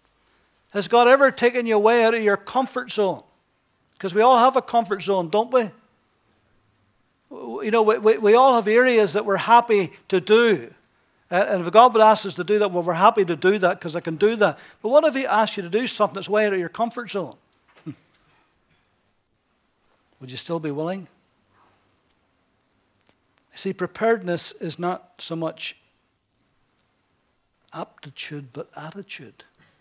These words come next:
It's an attitude of willingness. When I was called into ministry many, many, many years ago, I remember looking around the church that I was in and looking at older men, to me, much more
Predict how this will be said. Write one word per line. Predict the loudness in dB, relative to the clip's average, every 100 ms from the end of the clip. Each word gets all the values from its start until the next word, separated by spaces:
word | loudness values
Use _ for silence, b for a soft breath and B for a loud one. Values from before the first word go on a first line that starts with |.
| _ _ _ _ _ _ _ _ -20
It's | -20 -18 -16 -14
an | -16 -12
attitude | -10 -8 -10 -10 -10 -10
of | -12 -12
willingness. | -10 -8 -10 -14 -18 -20 -20 _ _ _ _ _ _ _ _ _ _ -8
When | -2
I | -2
was | -2 -6
called | -4 -4 -2
into | -4 -6
ministry | -6 -6 -8 -8 -8
many, | -6 -6 -6 -6
many, | -6 -6
many | -6 -8
years | -6 -8 -10
ago, | -8 -6
I | -4
remember | -4 -4 -4 0 0 -2 b b b b _ _
looking | 0 2 2
around | 4 2 2
the | -4
church | -4 -4 -4 -8
that | -6
I | -6
was | -4 -4
in | -6 -6 -10
and | -6 -2
looking | -2 -4
at | -8 -10 _ _ _ 2
older | 6 6 6 0 0
men, | 0 0 0 -4 -10 _ _ _ _ _ _ _ _ -10
to | -6
me, | 0 0 0 -4 -6 -12 -10
much | -4 -4 -4 -6
more | -4 -4 -6